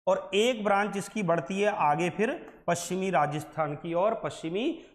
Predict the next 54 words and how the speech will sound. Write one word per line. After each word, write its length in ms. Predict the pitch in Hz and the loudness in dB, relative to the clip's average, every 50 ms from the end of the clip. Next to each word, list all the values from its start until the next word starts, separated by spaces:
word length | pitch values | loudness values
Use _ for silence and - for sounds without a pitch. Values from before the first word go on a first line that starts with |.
| _ - 110 | _ -14 -10
भारत 380 | 113 120 123 135 156 175 170 | -4 0 2 4 4 2 2
की 180 | - - 175 147 | 0 -4 0 2
ओर। 280 | 127 120 107 95 - - - - - _ - | 2 2 2 0 -4 -10 -18 -20 -16 _ -2
लेकिन 260 | 151 156 214 202 180 | -2 -2 0 -2 0
जैसे 320 | 131 143 151 151 151 - 220 | 2 4 2 2 2 0 0
ही 100 | 226 220 | 2 4
आगे 300 | 208 190 180 180 190 196 | 4 4 4 4 2 2
बढ़ती 340 | 175 175 175 170 170 185 185 | 2 2 0 0 -2 0 2
है 100 | 190 190 | 2 2
तो 120 | 190 196 170 | 2 -2 -2
बीच 260 | 143 160 165 151 - | -2 -4 -6 -6 -6
में 100 | 180 165 - | -6 -4 -2
पहले 180 | 175 165 165 | -2 -2 -2
बिहार 360 | 147 131 127 127 120 139 156 160 | -2 -2 -2 0 2 2 2 2
पड़ेगा, 460 | 156 160 156 156 156 156 156 160 156 - - - - - - | 0 0 0 0 2 2 0 0 -2 -8 -14 -20 -18 -8 -2
वहाँ 140 | 120 139 147 | 0 0 2
ढाई 200 | 143 120 120 131 | 4 2 2 2
सौ 140 | 123 - 151 | 0 -2 -4
से 120 | 131 160 147 | -4 -4 -2
चार 220 | 151 151 143 143 | -2 0 -2 -2
सौ 140 | 139 147 139 | -4 -6 -8
सेंटी-, 340 | 143 143 135 135 151 143 123 | -8 -8 -8 -8 -8 -8 -8
दो 340 | 123 123 123 127 143 160 143 | -8 -8 -2 0 0 0 2
सौ 160 | - 180 170 151 156 | 2 0 2 2 -2
सेंटीमीटर 560 | - - 151 139 143 143 151 147 147 139 143 139 | -4 -2 -4 -4 -4 -4 -4 -6 -6 -6 -8 -8
तक 120 | - 151 | -6 -6
बारिश 320 | 131 127 127 131 135 120 - | -2 -2 -2 -2 -2 -4 -6
होती 260 | 123 110 - 123 117 | -6 -6 -6 -4 -6
है। 60 | 110 98 | -6 -6
तो 400 | - - - _ _ - 147 139 | -8 -14 -20 _ _ 0 2 2
आपने 240 | 143 139 170 175 165 | 2 2 2 0 0
देखा 280 | 143 156 156 156 165 | 2 0 0 2 0
है 80 | 180 202 | 0 2
ना, 80 | 220 220 | 2 0
अभी 120 | 202 202 | 0 0
जैसे 300 | 165 170 170 160 170 202 | 2 2 2 2 2 -2
ही 60 | 185 | -2
मानसून 380 | 175 165 165 160 - 185 185 170 | 0 0 -2 -2 -2 -2 -2 0
आएगा 380 | 151 156 165 160 165 180 208 226 - - - - - | 0 0 2 2 2 2 2 0 -4 -10 -14 -6 -4
तो 60 | 165 | 0
अभी 120 | 160 180 185 | 2 4 4
आप 200 | 180 185 180 - | 4 2 2 0
practically 480 | 175 170 - - 190 196 196 190 190 | -2 -2 -2 -2 -2 -2 0 0 0
न्यूज़ 200 | 185 185 196 190 196 | 0 0 0 -2 -2
सुनेंगे 360 | - 190 180 180 196 202 196 | -4 -2 0 2 2 2 2
जुलाई 320 | 160 175 175 170 175 170 | 2 2 2 4 4 4
अगस्त 280 | 170 160 165 160 165 170 | 4 4 2 2 2 0
में 120 | 170 165 160 | -2 0 0
कि 60 | 160 | 0
बिहार 300 | 143 139 135 135 143 156 | 2 2 2 2 2 2
में 140 | 156 151 139 | 0 0 2
बाढ़ 220 | 135 135 139 135 | 4 4 4 4
आ 60 | 123 110 | 4 2
गई। 180 | 107 104 92 | 0 -2 -4